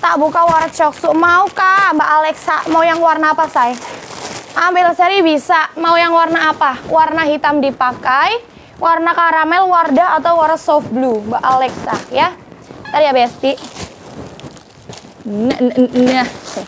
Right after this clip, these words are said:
Yang dipakai ada jumbonya, Mbak Etsy, sementara belum ada. Next, ya, nih, tuh. Motifnya kayak gini. L D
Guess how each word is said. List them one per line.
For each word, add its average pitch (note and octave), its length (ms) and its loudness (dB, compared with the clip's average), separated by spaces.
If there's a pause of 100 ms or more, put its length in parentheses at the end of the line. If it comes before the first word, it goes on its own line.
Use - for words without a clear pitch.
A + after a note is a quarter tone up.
(960)
Yang G4 240 0
dipakai F#4+ 320 2
ada G#4+ 80 2
jumbonya, E4+ 400 2
Mbak F#4 140 2 (100)
Etsy, F#4 160 0
sementara F#4+ 400 2
belum F4 160 2
ada. E4+ 360 2 (2500)
Next, F4 240 -2
ya, F#4+ 480 4
nih, G4+ 240 0
tuh. F4+ 240 2 (480)
Motifnya F#4+ 400 2
kayak F4+ 160 0
gini. D4+ 320 2 (1040)
L G4 240 4
D G4+ 80 2